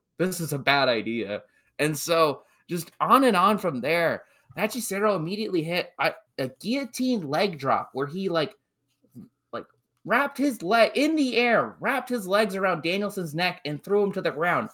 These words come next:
That's a great move, and l-, Danielson tried to go for a Hurricane Rana, and he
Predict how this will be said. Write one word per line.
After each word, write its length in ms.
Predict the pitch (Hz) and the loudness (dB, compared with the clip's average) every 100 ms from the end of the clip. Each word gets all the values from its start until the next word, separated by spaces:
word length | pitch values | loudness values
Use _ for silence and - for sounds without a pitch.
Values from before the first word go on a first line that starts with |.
| - - | -14 -6
That's 220 | 240 185 | -4 -2
a 80 | 131 | -2
great 360 | 117 117 107 | 0 0 0
move, 440 | 101 120 196 262 - | -2 0 0 -2 -4
and 200 | 151 139 | -4 -4
l-, 140 | - _ _ _ _ _ _ | -8 _ _ _ _ _ _
Danielson 420 | 170 202 220 214 196 | 0 2 2 0 -2
tried 160 | 196 | -2
to 60 | 175 | 2
go 140 | 190 | 0
for 140 | 185 156 | 4 2
a 40 | |
Hurricane 380 | 151 180 160 127 | 4 0 0 -2
Rana, 340 | 143 170 196 | 0 0 2
and 160 | 208 175 | 0 0
he 160 | 135 | -4